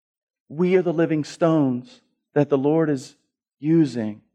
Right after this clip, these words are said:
to build up his church so that the lost from far away can see something different, so that they will see Jesus in us, and then they too would be like Rob up here. And a few years ago, go from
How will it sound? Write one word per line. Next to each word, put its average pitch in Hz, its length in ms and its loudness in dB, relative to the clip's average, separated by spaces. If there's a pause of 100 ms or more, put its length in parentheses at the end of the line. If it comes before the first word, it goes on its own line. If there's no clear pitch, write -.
(340)
to 143 140 -2
build 151 360 -2
up 175 180 0
his 151 160 -8
church - 600 0
so 185 440 0
that 170 280 2
the 139 60 -4
lost 151 400 0
from 143 160 -4
far 147 240 2
away 135 380 0 (220)
can 135 120 0
see 175 200 0
something 143 380 -2
different, 151 380 0 (200)
so 190 340 0
that 160 280 0
they 160 140 0
will 156 200 -2
see 143 240 -2
Jesus 135 600 -2
in 113 140 -2
us, 113 280 -2 (200)
and 131 200 2
then 131 180 0
they 139 200 2
too 139 420 -2 (180)
would 131 160 -2
be 139 140 0
like 131 240 0
Rob 127 360 0
up 113 180 -2
here. 107 320 -4 (920)
And 127 100 0
a 123 40 -2
few 151 220 0
years 139 300 -2
ago, 127 240 0
go 131 220 0
from 123 380 -2